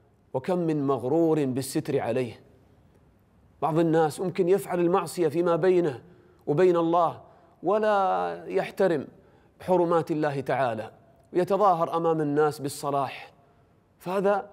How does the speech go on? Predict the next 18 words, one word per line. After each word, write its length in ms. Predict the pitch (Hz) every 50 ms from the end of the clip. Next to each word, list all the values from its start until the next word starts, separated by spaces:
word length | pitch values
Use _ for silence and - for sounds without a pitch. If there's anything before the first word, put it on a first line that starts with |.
| - - _ _ _ _ -
مغرور 500 | 175 180 170 208 240 277 269 202 - -
بالستر 480 | 135 143 143 - - 196 - 180 151 135
عليه. 380 | 117 135 135 151 139 110 - - _ _ _ _ _ _ _ -
وكم 220 | 147 - 226 240
من 260 | 254 247 240 226 202 196
مفتون 460 | 190 196 - - 226 247 220 175 127 - - 143
بالثناء 520 | 180 175 - - 170 175 175 160 151 147
عليه، 380 | 131 143 143 156 143 131 170 208
يثني 260 | 160 165 170 170 160
عليه 340 | - 151 151 156 151 147 143
الناس 600 | 143 139 156 180 180 175 147 - - - - - _ _ _ _ _ _ _ _ _ _ _ _ _ -
وأنه 540 | 123 131 165 160 151 151 143 139 147 143
كذا 320 | 139 - 175 170 170 165 160
وكذا، 580 | 156 156 143 139 - 180 165 175 180 185 180 180 - - - - _
فيدخل 440 | - 185 185 190 190 - - 170 151
في 140 | 143 156 151
نفسه 280 | 160 151 - - 147
العجب 360 | 135 127 135 190 208 160 156